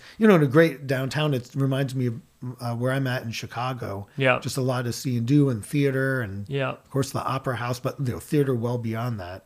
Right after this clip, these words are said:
Speaker 2: Yeah, and you've got a fun time ahead of you. You're, um, gonna go, you got the Formula One this weekend, naturally, in Melbourne, and then, um, then you're going to the football, Australian rules football.
Speaker 1: Yes,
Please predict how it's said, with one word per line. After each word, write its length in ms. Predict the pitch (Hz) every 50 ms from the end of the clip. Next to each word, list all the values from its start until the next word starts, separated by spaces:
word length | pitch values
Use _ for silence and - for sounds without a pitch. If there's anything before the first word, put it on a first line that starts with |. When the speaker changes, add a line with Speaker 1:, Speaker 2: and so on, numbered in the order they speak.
| _ _ -
Speaker 2:
Yeah, 160 | 139 135 131
and 140 | 131 139 170
you've 100 | 196 202
got 140 | - 269 247
a 20 |
fun 240 | - - 196 180 170
time 240 | 160 175 160 151 151
ahead 180 | 143 156 170
of 80 | 185 175
you. 480 | 160 143 131 127 127 131 139 139 143 110 123
You're, 560 | 151 147 143 143 143 143 143 143 143 143 139
um, 520 | 139 139 135 135 135 131 135 131 131 127 - - - - - - - - -
gonna 160 | 165 156 147
go, 220 | 135 151 143 139
you 180 | 135 135 131 139
got 80 | 156 151
the 60 | 156
Formula 380 | - 165 160 156 160 165 151
One 220 | 139 143 139 139 139
this 180 | 151 147 -
weekend, 500 | - 135 131 - 123 113 113 123 143 147
naturally, 520 | 127 120 120 117 - 131 120 123 131 143 139
in 100 | 131 123
Melbourne, 440 | 120 113 117 113 120 123 123 127 127
and 260 | 104 127 127 127 127
then, 380 | 131 127 127 127 127 127 127
um, 440 | 127 123 123 123 120 120 123 123 120 - - - - - - -
then 100 | - 151
you're 80 | 151 143
going 220 | 143 139 135 127
to 40 | 123
the 60 | 120
football, 540 | - 180 170 - - 123 113 110 110 110 - -
Australian 320 | - - 151 139 139 135
rules 200 | 127 120 107 -
football. 280 | - 135 101 - 117 127
Speaker 1:
Yes, 360 | 135 123 104 - - -